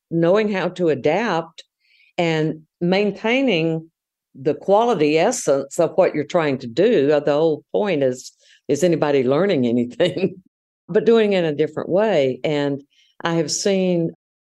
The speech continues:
changes in students' expectations. Now, our students, and I think most places, are asking,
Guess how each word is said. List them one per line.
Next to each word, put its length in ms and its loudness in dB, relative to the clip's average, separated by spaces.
changes 500 0
in 120 0
students' 560 -2
expectations. 1400 -6
Now, 480 0
our 220 2
students, 600 -2
and 120 0
I 160 -2
think 220 -2
most 320 -2
places, 560 -4
are 160 0
asking, 840 -2